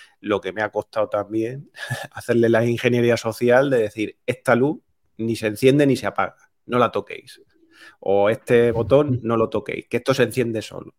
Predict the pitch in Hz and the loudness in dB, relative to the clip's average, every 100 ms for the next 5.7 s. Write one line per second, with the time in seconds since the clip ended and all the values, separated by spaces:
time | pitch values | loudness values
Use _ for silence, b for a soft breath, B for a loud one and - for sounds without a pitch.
0 | _ 92 95 90 117 101 - b b b | _ -12 -10 -2 0 0 -6 b b b
1 | _ - 101 117 147 113 - 104 - 90 | _ -6 -4 2 2 2 -4 -12 -12 -12
2 | - 104 110 110 104 107 - 117 117 113 | -8 -6 -2 -2 -2 -2 -4 -4 -2 4
3 | 143 117 95 101 123 143 143 - 131 147 | 4 4 0 -4 -2 -2 -4 0 2 2
4 | 127 110 107 135 156 - 104 104 101 98 | -2 -6 -4 -2 -2 -2 -2 0 -2 -2
5 | 110 113 110 95 85 92 | -2 0 0 -4 -6 -8